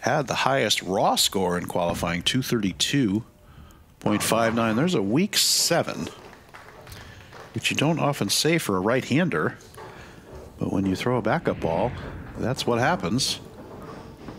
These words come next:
And he got that right over twelve, so that's right around where the seam is.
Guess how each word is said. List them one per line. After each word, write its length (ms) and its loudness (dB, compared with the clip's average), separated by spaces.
And 160 0
he 60 0
got 160 0
that 200 0
right 160 4
over 220 4
twelve, 880 2
so 200 -2
that's 220 0
right 160 2
around 240 4
where 140 4
the 80 2
seam 340 4
is. 320 4